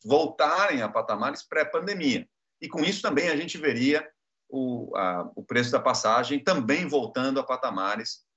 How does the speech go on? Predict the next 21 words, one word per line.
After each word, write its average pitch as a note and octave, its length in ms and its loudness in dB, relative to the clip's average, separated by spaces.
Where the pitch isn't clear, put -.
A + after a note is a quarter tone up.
anteriores A#2+ 720 0
a A2+ 160 -2
esse A2+ 200 -6
conflito. A#2+ 480 -8
Então, C3 140 0
a C#3 40 4
gente C3 100 -4
tem C#3 220 0
dois G#3 360 4
fatores D#3 480 -2
importantes D#3 500 -4
aqui. - 320 -8
Uma C#3+ 200 2
pandemia C#3+ 880 2
que B2+ 420 -6
claramente C#3 680 0
alterou A#2+ 440 2
a C#3+ 40 6
eficiência C3 580 -4
das F#2+ 160 -8
companhias G#2+ 640 -10